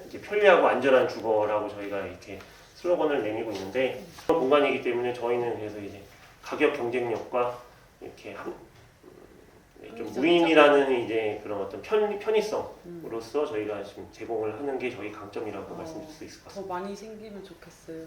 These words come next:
Speaker 1: 네.
Speaker 2: 어, 너무 이제 좋은데 이제 가끔 이제 팝업 올라오고 무너지고 이렇게 하는 거 보면은, 어, 물론 이제 안 할 수 없다고 생각도 들고 이렇게 하는데,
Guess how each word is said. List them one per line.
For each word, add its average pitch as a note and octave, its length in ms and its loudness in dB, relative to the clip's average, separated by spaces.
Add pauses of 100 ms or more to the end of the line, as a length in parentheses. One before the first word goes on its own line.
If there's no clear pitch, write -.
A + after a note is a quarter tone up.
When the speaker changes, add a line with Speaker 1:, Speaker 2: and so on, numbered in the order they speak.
(160)
Speaker 1:
네. E3+ 120 -6
Speaker 2:
어, F3+ 140 0
너무 C4+ 560 -2
이제 G#3+ 300 0
좋은데 G#3+ 920 2 (100)
이제 F3+ 140 -4
가끔 F3+ 420 -6
이제 D#3+ 380 -2
팝업 G3+ 300 0
올라오고 D#3+ 800 0
무너지고 D#3+ 760 -8
이렇게 D#3+ 160 -12
하는 B3 180 -4
거 A#3+ 60 -8
보면은, G#3 500 -4 (520)
어, D#3 520 -6 (420)
물론 C#4+ 160 6
이제 C4 80 6
안 C4 380 6
할 A4 140 6
수 F#4 180 6
없다고 - 920 4
생각도 F4 440 2
들고 F#3+ 440 2
이렇게 G3+ 160 -4
하는데, A#3 640 0